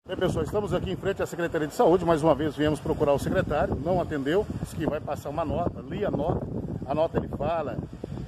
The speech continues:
por motivos da volta às aulas, tem que entregar o prédio, alguns, é, funcionários, é, da educação e tal, e que foi aprovado pelo Conselho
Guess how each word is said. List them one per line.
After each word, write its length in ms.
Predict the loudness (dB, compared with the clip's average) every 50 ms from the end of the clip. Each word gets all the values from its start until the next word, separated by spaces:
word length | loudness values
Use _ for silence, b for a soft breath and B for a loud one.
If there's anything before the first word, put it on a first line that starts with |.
| -4 -2
por 100 | 0 0
motivos 640 | 0 0 0 0 0 0 0 2 0 0 0 2
da 140 | 2 2 2
volta 300 | 4 2 0 2 2 0
às 120 | 0 4 4
aulas, 400 | 4 4 4 2 2 2 0 0
tem 100 | 0 0
que 40 | -2
entregar 280 | -4 -8 -8 -8 -8
o 40 | -6
prédio, 480 | -4 -6 -6 -4 -4 -8 -8 -8 -8 -8
alguns, 380 | -8 -8 -6 -6 -6 -6 -6 -6 -8 -8 -8 -6
é, 560 | -4 -2 0 0 0 0 0 -2 -2 -4 -4 -6 -10 -10 -12 -12 -14 -14 -14 -14 -14 -16 -4 2
funcionários, 680 | 2 2 6 6 6 6 8 8 8 8 6 4 -2 -4
é, 80 | -2 0
da 100 | 0 0
educação 800 | 0 0 -2 -4 -4 -4 -4 -2 -2 0 0 0 0 0 0 -2 -4 -6 -4 -2 -2 -2
e 80 | -2 -2
tal, 340 | -4 -2 -2 0 0 0 -2
e 20 |
que 140 | -2 -4 -4
foi 220 | 0 6 6 6 6
aprovado 600 | 6 2 0 -2 -6 -6 -6 -8 -10 -10 -12 -10
pelo 200 | -10 -8 -8 -8
Conselho 640 | -8 -8 -8 -8 -6 0 2 4 4 4 2 -4